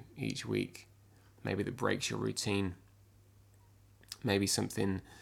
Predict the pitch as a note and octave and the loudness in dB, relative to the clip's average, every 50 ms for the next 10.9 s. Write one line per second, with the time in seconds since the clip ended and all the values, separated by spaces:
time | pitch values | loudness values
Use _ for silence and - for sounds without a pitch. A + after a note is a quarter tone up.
0 | - - - - - - - - - - - - G#2 F#2+ - - G#2 F2+ - - | -20 -20 -20 -20 -14 -4 -4 -4 -2 -2 -2 -2 -2 -2 -2 -4 -6 -4 2 4
1 | A2 G#2 G2+ G2 G2 G2 G2 - - - A2+ G2 G2+ G2 - - G#2 G2 F#2+ G2+ | 6 6 8 6 6 4 2 2 2 4 4 4 4 4 2 2 2 2 2 2
2 | - - G#2+ G#2 G#2 - G2+ G2 G2+ G2 F#2+ G2 - - - - - - - - | 0 0 0 0 0 0 2 4 4 4 4 2 -2 -4 -4 -6 -8 -12 -20 -20
3 | - - - - - - - - - - - A2+ G2+ G2+ G#2 - - - G#2+ G#2+ | -20 -20 -20 -14 -8 -6 -4 -4 -4 -2 2 2 2 2 0 -4 -4 -4 -4 -4
4 | - - G#2 G#2 G#2 - G2+ G2 G2 - - G2+ - - - A2 - - G#2+ G#2+ | -2 -4 -4 -4 0 0 0 0 0 -2 -2 -4 -4 -2 -4 -6 -6 -6 -4 -4
5 | - A2+ A2+ - - - - - - - - - - - - - - - - - | -4 -4 -6 -10 -18 -20 -20 -20 -20 -20 -20 -20 -20 -20 -20 -20 -20 -20 -20 -20
6 | - - - - - - - - - - - - - - - - - - - - | -20 -20 -20 -20 -20 -20 -20 -20 -20 -20 -20 -20 -20 -20 -20 -20 -20 -20 -20 -20
7 | - - - - - - - - - A2+ G#2+ A2 A2 A2 G#2+ A2 G#2+ G2+ G2 G2 | -20 -20 -20 -20 -20 -20 -14 -6 2 4 6 8 8 6 6 6 6 6 6 6
8 | - - - - - - - - - - - - - - - - G#2+ G#2 G#2 G2 | 4 0 -2 -4 -8 -8 -12 -18 -20 -20 -20 -20 -20 -10 -2 2 4 6 6 4
9 | - - - - A2+ G2+ G2 G2 G2 F#2 G2+ F#2+ F#2+ E2 F2 F#2 - - - G2 | 2 0 2 4 6 8 8 8 6 6 2 0 0 0 0 -4 -4 -2 -4 -4
10 | F2+ - - G2 F#2 G2 G2+ - - G#2 G#2 G#2+ A2 - - - G2+ G2+ | -4 0 -2 0 0 0 -2 -2 -2 -4 -2 -4 -4 -6 -4 -4 -4 -4